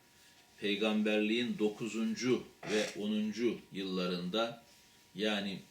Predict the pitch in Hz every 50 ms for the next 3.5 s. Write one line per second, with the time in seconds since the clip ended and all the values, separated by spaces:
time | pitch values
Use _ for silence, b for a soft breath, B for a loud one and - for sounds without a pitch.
0 | - - 101 - - - 107 98 - 95 98 101 113 110 101 90 92 - - -
1 | 98 98 95 95 95 101 110 113 107 101 107 101 95 95 98 98 98 98 98 -
2 | - 92 92 92 90 - - 98 98 95 101 117 113 - - 110 98 - - -
3 | 104 92 - 92 98 104 110 117 117 -